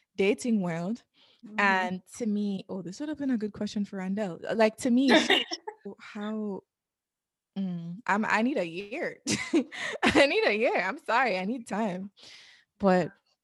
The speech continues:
Speaker 1: that's something else. Also, like,
Speaker 2: Cool to put on your Instagram, maybe ask people, like,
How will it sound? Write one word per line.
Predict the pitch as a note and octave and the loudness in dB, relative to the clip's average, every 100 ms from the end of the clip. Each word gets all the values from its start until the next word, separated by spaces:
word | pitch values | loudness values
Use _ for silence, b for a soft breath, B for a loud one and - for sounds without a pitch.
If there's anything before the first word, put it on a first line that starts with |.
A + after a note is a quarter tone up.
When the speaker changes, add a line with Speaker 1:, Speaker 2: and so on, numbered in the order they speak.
| - | 0
Speaker 1:
that's | G3 G3 | 0 2
something | A3 G#3+ F#3+ F3 | 0 0 -4 -4
else. | E3+ F3+ - - | -6 -8 -12 2
Also, | G#3 A#3 - C4 | 4 6 4 4
like, | A#3 G3 F#3 - | 6 4 2 0
Speaker 2:
Cool | A3 B3 F#3 A#3+ | 2 4 4 2
to | - G#3 F#3+ F#3+ | -2 -2 -2 -4
put | G3 | -6
on | F#3+ | -4
your | F3+ | -2
Instagram, | F3 A3+ G#3 G#3+ A3 | -4 -6 -4 -2 -2
maybe | F#3+ F#3+ | -6 -4
ask | F3 F#3 - | -4 -4 -10
people, | F3 F3+ G3+ | -12 -12 -12
like, | F3 | -14